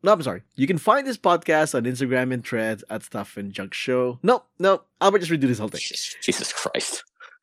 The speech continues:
Speaker 1: Words, Albert, words. See, Ruti, I'm tired too. I could just, I should
Speaker 2: Yeah.
Speaker 1: just called it out.
Speaker 2: Yeah.
Speaker 1: <laughs> Uh, had a
Speaker 2: You should
Speaker 1: busy
Speaker 2: take a nap. You should, you should take a nap
Speaker 1: For,
Speaker 2: before this.
Speaker 1: for, for a
Speaker 2: Yeah.
Speaker 1: person who didn't go to work today, I had a busy day.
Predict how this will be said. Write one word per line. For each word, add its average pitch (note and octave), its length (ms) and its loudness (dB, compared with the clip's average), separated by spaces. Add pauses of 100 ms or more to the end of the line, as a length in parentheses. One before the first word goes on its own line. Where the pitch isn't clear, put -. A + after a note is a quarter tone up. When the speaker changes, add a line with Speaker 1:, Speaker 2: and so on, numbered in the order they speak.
(280)
Speaker 1:
Words, A2+ 300 -2
Albert, F2 320 -12
words. G2 500 -10 (1400)
See, - 160 4
Ruti, F#3 400 6
I'm G3+ 220 4
tired C#3 320 4
too. D#3 200 0
I C3 80 -2
could C#3+ 160 0
just, A2 220 -10
I B2+ 60 -4
should C#3 160 -4
Speaker 2:
Yeah. A#2 60 -2
Speaker 1:
just - 120 -8
called A#2 180 -4
it A#2+ 80 -2
out. C#3+ 200 -4 (420)
Speaker 2:
Yeah. - 160 -6
Speaker 1:
<laughs> A#3 640 4 (1300)
Uh, A2 340 -6
had C#3+ 160 6
a - 20 4
Speaker 2:
You A#2 140 8
should - 60 4
Speaker 1:
busy - 60 10
Speaker 2:
take A#2 120 4
a F2 40 2
nap. B2+ 280 -2 (120)
You - 80 -2
should, C#3 180 4
you C#3+ 60 -2
should - 120 -6
take G#2 100 0
a - 20 -4
nap E2 280 -4
Speaker 1:
For, - 140 8
Speaker 2:
before - 140 -6
this. - 160 -8
Speaker 1:
for, - 140 -10
for A#3+ 160 6
a A#3+ 40 4
Speaker 2:
Yeah. - 60 -6
Speaker 1:
person B3+ 260 4
who E3+ 60 4
didn't F3 200 10
go E3 80 8
to D3+ 80 6
work C#3 160 2
today, G2+ 380 -6 (100)
I C4+ 80 -2
had F#4+ 120 2
a E4 60 -2
busy A#3 220 -2
day. F#3+ 260 0